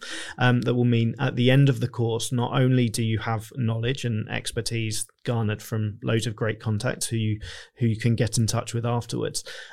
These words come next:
um, but also you have a suite of stuff that's done through the assessment module. We will give you feedback on that as well and develop that.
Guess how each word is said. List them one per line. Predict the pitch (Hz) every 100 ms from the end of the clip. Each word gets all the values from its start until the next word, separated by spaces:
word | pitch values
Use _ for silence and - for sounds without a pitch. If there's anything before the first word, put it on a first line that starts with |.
| -
um, | 120 123 135
but | 135 123
also | 139 135 -
you | 123 113
have | 107 113
a | 110
suite | - - 135 135 -
of | 123 107 - -
stuff | 120 - 117 -
that's | - -
done | - 127 120
through | 104 127 117
the | 110
assessment | 110 - 107 - 110
module. | 113 110 113 107
We | 107 120 120
will | 127 117 120
give | 127 120
you | 120
feedback | 110 - 123 107 117 107
on | 117 117
that | 131 117
as | 123
well | 123 123
and | 117
develop | 117 117 113 104
that. | 113 120